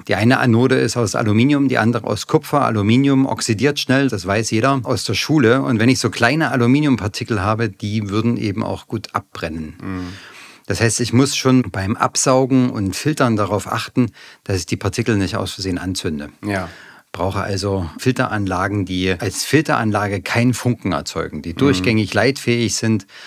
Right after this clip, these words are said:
Speaker 1: sodass da kein Zündfunke entstehen kann.
Speaker 2: Ja.
Speaker 1: Und muss sehr aufpassen, genug Sicherheitstechnik zu verbauen, an Funkenlöschsystemen, falls doch einer mitkommt, und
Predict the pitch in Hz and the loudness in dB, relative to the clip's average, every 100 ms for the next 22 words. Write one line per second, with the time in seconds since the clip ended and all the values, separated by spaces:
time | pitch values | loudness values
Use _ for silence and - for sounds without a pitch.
0 | - - 98 101 - 101 - 104 101 - | -12 -2 0 0 2 0 0 -2 -2 2
1 | 135 - 117 101 107 95 - 120 131 127 | 0 2 0 0 -2 -4 -2 -2 -2 -2
2 | 113 110 82 101 95 90 - _ - 110 | 0 0 -2 -4 -4 -4 -14 _ 2 4
3 | 120 - - - 139 92 120 - 147 - | 4 2 -8 -4 -2 2 2 4 -2 -2
4 | 143 123 131 127 120 104 107 107 - 110 | -2 2 4 4 2 0 0 0 -4 0
5 | 117 110 - 120 101 117 - 113 110 104 | 0 0 -2 -4 -2 -4 -2 -4 -2 2
6 | 98 113 113 101 - - - - _ 107 | 4 4 2 0 -6 -20 -20 -20 _ -4
7 | 98 95 117 117 - 107 113 - 113 - | -2 -4 -4 -4 2 2 2 -2 -6 -2
8 | 113 101 92 - 107 101 87 92 131 - | -2 0 -4 -4 -2 -2 -2 -2 -2 -4
9 | 117 110 110 107 - 107 92 | 0 2 2 0 -4 -2 -2